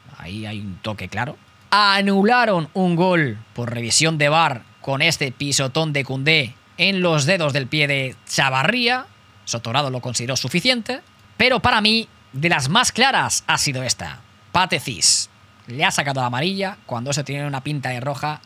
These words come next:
increíble. Insisto, en el próximo vídeo analizaremos las polémicas de este partido, pero la verdad que ha sido un partido que se ha hablado mucho de la actuación de Sotogrado.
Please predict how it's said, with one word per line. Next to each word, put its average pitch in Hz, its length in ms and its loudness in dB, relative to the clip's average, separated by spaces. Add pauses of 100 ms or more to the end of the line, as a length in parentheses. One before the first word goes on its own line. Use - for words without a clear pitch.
increíble. 101 800 -12
Insisto, - 580 -10
en 131 80 -6
el 127 140 -10
próximo 139 400 -8
vídeo 113 340 -14 (300)
analizaremos 151 720 -2
las 123 120 -10
polémicas 196 600 -4 (400)
de 135 160 -6
este 151 200 -2
partido, 131 460 -4
pero 170 340 -2
la 139 120 -4
verdad 143 200 -2
que 143 100 -6
ha - 20 -4
sido 151 160 -4
un 139 40 -8
partido 143 480 -10 (240)
que 120 140 -10
se 147 220 -4
ha 156 80 2
hablado 147 300 -4
mucho 190 580 -6 (320)
de 135 80 -6
la 131 60 0
actuación 147 580 -6 (320)
de 117 240 -6
Sotogrado. 135 580 -2